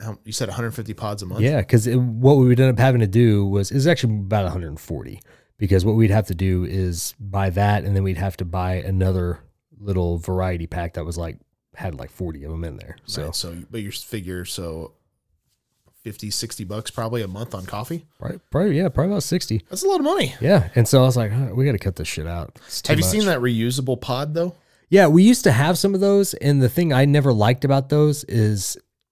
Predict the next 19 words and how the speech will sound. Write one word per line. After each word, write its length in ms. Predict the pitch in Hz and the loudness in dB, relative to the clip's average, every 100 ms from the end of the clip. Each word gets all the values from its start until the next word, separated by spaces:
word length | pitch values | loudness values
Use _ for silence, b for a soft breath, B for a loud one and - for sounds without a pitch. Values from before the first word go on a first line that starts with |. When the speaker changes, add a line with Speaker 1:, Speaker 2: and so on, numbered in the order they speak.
| - | -2
Speaker 2:
every 300 | 131 135 143 | 2 4 4
single 360 | - 147 117 110 | 4 2 2 4
one, 200 | 123 107 | 4 4
I've 200 | 104 101 | 2 0
bought 200 | 95 98 | -2 2
multiple 560 | 101 110 120 - 131 | 4 4 4 0 2
ones, 260 | 131 117 90 | 4 4 2
every 160 | 98 | 0
single 220 | 117 131 113 | 2 2 2
one 180 | 113 | 2
I've 160 | 107 - - | 0 -2 -2
ever 280 | 113 110 98 | -2 0 0
had, 500 | 120 120 95 90 - | 2 2 0 -4 -6
it 180 | 110 104 | -4 -2
ends 160 | 107 95 | -2 -2
up 120 | 80 | -2
leaking 500 | 90 101 - 104 95 | -2 -2 -2 -2 -2
the 80 | 87 | -2
grounds 640 | 87 90 95 92 90 - | -4 -2 -2 -4 -6 -8